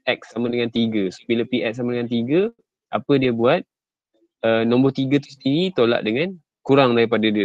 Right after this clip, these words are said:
satu. So, nombor tiga tolak nombor dua. So, macam cikgu buat tadi, F tiga tolak F two. Okey, yang seterusnya kalau lebih besar daripada A. Lebih besar daripada A adalah satu tolak yang A tu sendiri. Satu tolak yang A. Satu tolak F A lah.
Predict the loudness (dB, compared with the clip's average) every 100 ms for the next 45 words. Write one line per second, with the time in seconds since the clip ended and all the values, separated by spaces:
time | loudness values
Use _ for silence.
0 | 0 -4 -4 -8 -8 -4 -2 0 -2 -2
1 | -2 -2 -2 -2 0 0 0 -4 _ _
2 | -6 -2 0 -2 -2 -4 -8 -14 -8 -4
3 | -4 -2 -2 -2 -2 -4 -6 -8 -6 -6
4 | 0 0 0 -2 -4 -6 -8 -8 -14 -14
5 | _ _ _ _ _ -20 _ _ _ -20
6 | -4 -2 0 -2 -2 -4 -2 -2 0 0
7 | 0 2 2 2 2 0 2 4 4 2
8 | 0 -2 -2 -6 -4 -6 -4 -4 -2 -2
9 | -2 0 0 0 -2 -2 -2 -2 -4 -4
10 | -6 -2 -2 0 0 0 -2 -4 _ _
11 | _ _ _ 0 2 4 4 4 0 0
12 | 0 -4 -8 -6 -2 -2 -2 -2 -2 -2
13 | -6 -2 -2 -2 -8 -20 _ -4 -4 -4
14 | -2 -2 -4 -8 -2 0 0